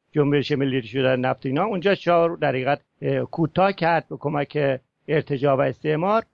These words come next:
و بعد از اون بود که جنبش‌های به اصطلاح دانشجویی رو که می‌خواست سرکوب بکنه نتونست و اون، اه، روز دانشجو خلق شد که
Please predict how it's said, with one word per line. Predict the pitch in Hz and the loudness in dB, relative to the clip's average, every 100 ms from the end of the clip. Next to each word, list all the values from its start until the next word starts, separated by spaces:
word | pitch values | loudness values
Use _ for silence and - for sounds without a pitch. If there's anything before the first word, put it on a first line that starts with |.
| 202 _ _ _ | _ _ _ _
و | 147 143 185 | -8 0 0
بعد | 147 180 175 | 2 0 2
از | 180 180 | 2 0
اون | 220 | -2
بود | 175 160 | -4 -8
که | - 165 143 123 - 139 | -4 -2 -2 -4 -10 -6
جنبش‌های | 160 160 165 - 175 170 156 120 _ _ - | -4 -2 -4 0 0 2 0 -2 _ _ -4
به | |
اصطلاح | 156 147 156 | -2 0 2
دانشجویی | 165 151 143 - 147 156 160 120 _ _ | 2 2 0 -2 -4 -2 0 -2 _ _
رو | 147 151 | 0 0
که | 151 | 0
می‌خواست | 147 139 143 | -2 -2 -2
سرکوب | 160 147 147 117 | 0 -2 -4 -6
بکنه | 139 - 139 160 143 - - | -6 -2 0 2 0 -4 -8
نتونست | 139 156 185 190 202 202 185 _ _ _ | -2 0 0 -2 -2 -2 -4 _ _ _
و | - 147 165 170 165 165 | -14 -2 2 2 2 -2
اون، | 165 170 165 156 143 139 | -6 -8 -10 -14 -18 -12
اه، | 147 135 131 131 131 131 | -6 -2 -2 -2 -4 -6
روز | 165 175 143 170 147 | -8 -4 2 2 2
دانشجو | 156 113 147 135 - | 0 0 0 -2 -2
خلق | 196 190 185 | -2 0 -2
شد | 151 180 | -2 -8
که | - 175 160 | -4 -4 -4